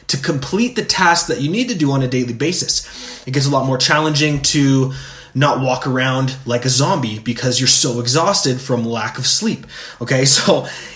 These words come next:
it's, it's very, it's very common for new parents to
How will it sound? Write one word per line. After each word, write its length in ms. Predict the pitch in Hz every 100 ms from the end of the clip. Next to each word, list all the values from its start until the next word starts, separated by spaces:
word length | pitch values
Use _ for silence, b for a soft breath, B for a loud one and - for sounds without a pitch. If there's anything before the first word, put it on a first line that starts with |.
| B
it's, 420 | 165 - - -
it's 140 | 156
very, 500 | 147 180 254 240 - - _ _ _
it's 120 | 139
very 280 | 139 226 233
common 720 | - - - 240 240 127 113 -
for 400 | - - 160 147 147
new 260 | 139 180
parents 640 | 196 202 208 117 - - - -
to 400 | 143 135 131